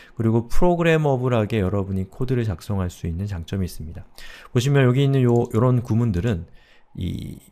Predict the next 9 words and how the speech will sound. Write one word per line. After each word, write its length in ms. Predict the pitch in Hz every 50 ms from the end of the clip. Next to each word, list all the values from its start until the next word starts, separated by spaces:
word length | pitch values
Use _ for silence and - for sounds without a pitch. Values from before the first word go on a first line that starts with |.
| _ -
에스큐엘 400 | 110 107 - - - 160 156 147
문 140 | 147 143 131
자체를 580 | 123 107 90 - - 117 90 87 90 117 156 - - - _ _ _ _ _ _ _ _
문자열로 640 | - 104 123 135 127 - 165 160 156 147 143 139 131
여러분이 360 | 107 101 104 104 104 104 104 107
핸들링해야 560 | 127 135 131 139 135 127 123 120 113 107 101
되는 200 | 98 98 92 90
불편함이 520 | - 98 - - 113 107 104 101 98 95
있는데 480 | 85 82 82 80 85 90 107 95 -